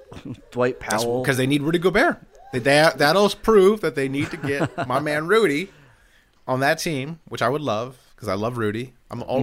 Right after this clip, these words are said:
Speaker 2: I'm
Speaker 1: Mm-hmm.
Speaker 2: Rudy's only defender. I mean, us, us abnormally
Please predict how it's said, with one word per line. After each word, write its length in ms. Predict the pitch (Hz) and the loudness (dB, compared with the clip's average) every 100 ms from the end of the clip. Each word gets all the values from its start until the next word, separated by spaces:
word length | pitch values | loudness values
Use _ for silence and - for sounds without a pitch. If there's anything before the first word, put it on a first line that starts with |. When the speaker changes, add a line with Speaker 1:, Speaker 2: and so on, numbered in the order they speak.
| 117 | 0
Speaker 2:
I'm 120 | 131 | -2
Speaker 1:
Mm-hmm. 80 | 143 | -2
Speaker 2:
Rudy's 240 | 147 127 | -4 -4
only 200 | 127 147 | -6 -8
defender. 520 | 151 - 113 113 131 _ _ _ - | -10 -10 -10 -10 -14 _ _ _ -2
I 40 | |
mean, 120 | 165 | 0
us, 380 | 170 240 - - - | 2 2 -2 -6 0
us 460 | 202 247 - - - _ - | 2 2 0 -6 -10 _ -4
abnormally 920 | 147 143 139 151 156 143 104 85 82 | -2 -2 -4 -4 -4 -4 -6 -8 -10